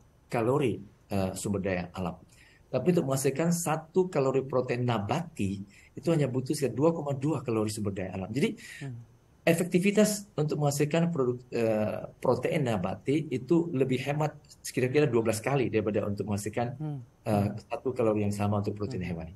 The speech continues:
Speaker 2: Hmm. Dan itu sama-sama juga yang dibutuhkan oleh tubuh, tubuh manusia begitu ya. Artinya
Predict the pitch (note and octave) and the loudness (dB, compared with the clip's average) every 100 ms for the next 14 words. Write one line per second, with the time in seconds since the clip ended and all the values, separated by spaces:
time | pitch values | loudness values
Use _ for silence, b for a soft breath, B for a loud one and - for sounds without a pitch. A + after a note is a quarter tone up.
0 | - A#2+ A2+ _ _ b b b - B2+ | -14 -14 -14 _ _ b b b -6 -2
1 | D#3+ G#3 F3+ D#3 D#3 D3+ D3+ D#3 F3+ F#3+ | -2 4 4 4 2 2 2 2 4 6
2 | E3+ D#3 C#3+ D3 D#3 - E3+ D3+ C#3+ D3+ | 6 2 0 0 0 0 2 2 0 0
3 | C#3 C#3+ - - - D3+ D3 D3 D3 F#3+ | -2 -2 -16 -10 0 2 4 2 2 4
4 | D3+ C3+ C3 B2+ - D3 D#3+ G3+ | 4 2 0 2 0 0 2 2